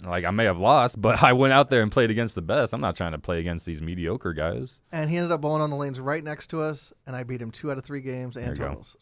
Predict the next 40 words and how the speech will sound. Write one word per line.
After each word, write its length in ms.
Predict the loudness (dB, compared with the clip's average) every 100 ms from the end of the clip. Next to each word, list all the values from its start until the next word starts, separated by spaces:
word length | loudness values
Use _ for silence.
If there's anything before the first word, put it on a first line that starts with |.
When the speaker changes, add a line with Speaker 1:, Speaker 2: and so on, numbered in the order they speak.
| -8
Speaker 1:
There 140 | -6
you 60 | -4
Speaker 2:
So 20 | -6
Speaker 1:
go. 40 | -8 _ _ _ -4
Speaker 2:
my 60 |
little 160 | -2 0
claim 200 | 0 0
to 60 | 0
fame 220 | 0 0
for 80 | -2
this 220 | -4 -4
year 160 | -4 -4
is 280 | -6 -10 -20 _ _ _
Speaker 1:
There's 160 | 0 2
a 60 |
professional 500 | 2 4 4 4 2
Speaker 2:
did 80 | 4
better 120 | 6 8
Speaker 1:
bowler 260 | 6 4 -2 -10
Speaker 2:
than 120 | -4
Speaker 1:
on 100 | -2
Speaker 2:
Chris 140 | -2
Speaker 1:
this 60 | 2
Speaker 2:
Barnes. 220 | 2 2
Speaker 1:
podcast, 400 | -2 -4 -6 -12 _ _ _ -6
and, 320 | -4 -2 0
uh, 220 | 2 2
that 140 | 0 -2
deserves 320 | -2 -2 -2
recognition. 460 | -4 -4 -6 -8
So 200 | -8 -8 -6
congrats, 380 | -4 0 0 0
Speaker 2:
Oh. 60 | -4
Speaker 1:
Doug. 140 | -4 -8 -12
Speaker 2:
Thanks, 460 | -18 -18 _ -4 4
Speaker 1:
Congrats 200 | 4 4
Speaker 2:
Noah. 40 |
Speaker 1:
on 60 | 0
your 100 | 0
performance, 600 | -4 -4 -4 -4 -10 -18